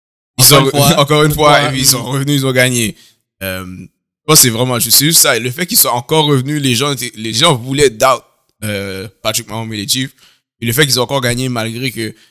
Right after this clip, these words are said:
Speaker 1: l'offense n'était pas nice, ils ont finalement ride, euh, la saison sur le dos de la defense, la première fois ever.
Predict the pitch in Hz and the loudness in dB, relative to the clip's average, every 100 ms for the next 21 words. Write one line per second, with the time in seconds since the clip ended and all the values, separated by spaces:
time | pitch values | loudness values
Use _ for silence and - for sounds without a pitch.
0 | _ 120 113 - 156 127 117 110 113 110 | _ 0 0 0 0 0 -2 0 0 0
1 | 127 143 - - _ _ _ - 110 110 | -2 0 -2 -2 _ _ _ -8 -6 -6
2 | 139 135 135 135 120 135 123 120 _ - | -6 -4 -2 -2 2 0 0 _ _ -8
3 | 110 107 107 104 101 104 - - 117 - | -6 -6 -8 -12 -14 -14 -16 -2 0 2
4 | 117 127 - 113 101 127 120 110 113 110 | 0 -2 -2 -4 -4 -4 -4 -6 -6 -4
5 | 117 123 110 104 107 104 113 95 101 104 | -2 -4 -6 -8 -10 -8 -6 -6 -6 -10